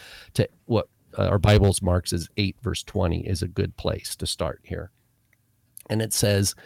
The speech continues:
Noah, uh, "Vayven Noach mizbeach ladonai." Noah built a mizbeach, which is an altar. And that word, uh, impli-, is from the word zavach,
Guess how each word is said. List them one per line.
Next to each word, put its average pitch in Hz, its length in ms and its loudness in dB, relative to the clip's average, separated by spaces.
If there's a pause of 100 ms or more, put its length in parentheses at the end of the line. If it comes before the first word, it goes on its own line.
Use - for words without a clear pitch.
(440)
Noah, 127 720 8 (300)
uh, 98 140 4
"Vayven 107 760 6
Noach 107 460 4 (120)
mizbeach 90 640 2
ladonai." 87 640 -2
Noah 113 440 2
built 104 420 2
a - 60 4
mizbeach, 90 720 4 (260)
which 90 200 0
is 87 160 0
an 85 180 0
altar. - 520 -4 (880)
And 92 200 4
that 90 160 2
word, 98 360 2 (720)
uh, - 400 -2 (260)
impli-, 101 380 2
is 110 80 4
from 107 180 4
the 95 80 6
word 90 200 4
zavach, 92 480 2